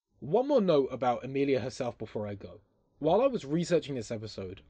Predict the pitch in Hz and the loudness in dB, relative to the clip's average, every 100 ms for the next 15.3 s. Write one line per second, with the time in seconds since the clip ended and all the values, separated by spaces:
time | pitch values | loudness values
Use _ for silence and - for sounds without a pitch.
0 | - 151 - 151 131 123 - 190 175 170 | -6 -4 0 0 2 -2 0 -2 2 0
1 | 147 127 127 147 143 143 135 123 123 120 | 0 -4 -2 2 4 2 0 -2 -2 -4
2 | 107 - - - _ _ _ _ _ 208 | -6 -12 -16 -20 _ _ _ _ _ -6
3 | 302 349 453 - 175 190 214 147 127 123 | -4 2 0 2 2 2 0 -4 -4 -4
4 | 180 156 151 123 120 120 117 92 - _ | -2 2 2 2 2 0 0 -10 -20 _
5 | _ _ _ - - - 202 220 233 208 | _ _ _ -10 -10 -2 4 4 4 -2
6 | 165 131 117 113 107 107 127 113 120 107 | -2 -2 -4 -4 -6 -8 -8 -8 -6 -6
7 | - 107 107 123 127 123 123 - _ _ | -6 -6 -2 2 4 4 0 -20 _ _
8 | 127 120 107 - - 113 - - - - | -12 -10 -10 -10 -10 -10 -10 -20 -20 -20
9 | _ _ _ _ _ _ 156 180 175 165 | _ _ _ _ _ _ 0 0 0 0
10 | 180 220 202 156 135 110 107 - - _ | 4 4 4 2 0 0 -8 -14 -20 _
11 | _ _ _ _ - 175 214 160 151 180 | _ _ _ _ 0 2 2 0 2 4
12 | 208 190 - 175 - 160 135 139 127 - | 4 2 -2 -4 -2 -8 -4 -2 -2 -6
13 | 127 131 113 127 120 110 - 240 170 107 | -8 -6 -6 -6 -6 -8 -4 0 2 2
14 | 104 - 127 123 131 135 - 123 117 104 | -2 -6 -4 -2 0 -2 -4 -10 -10 -10
15 | 104 101 95 | -12 -12 -14